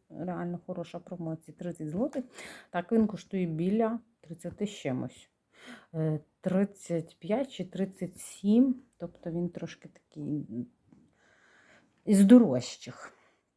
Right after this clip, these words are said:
Маргарин буде, е, два п'ятдесят. А молоко, е, літр,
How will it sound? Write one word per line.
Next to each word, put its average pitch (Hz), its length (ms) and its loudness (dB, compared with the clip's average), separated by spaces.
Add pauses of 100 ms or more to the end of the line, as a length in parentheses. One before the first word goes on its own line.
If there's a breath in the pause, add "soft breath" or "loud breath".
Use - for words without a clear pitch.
(500)
Маргарин 165 800 2
буде, 135 360 -6 (120)
е, 135 300 -4
два 131 520 -4
п'ятдесят. 147 1040 -4 (800 loud breath)
А - 100 -12
молоко, 170 1000 0 (880 soft breath)
е, 151 140 -6
літр, 151 500 0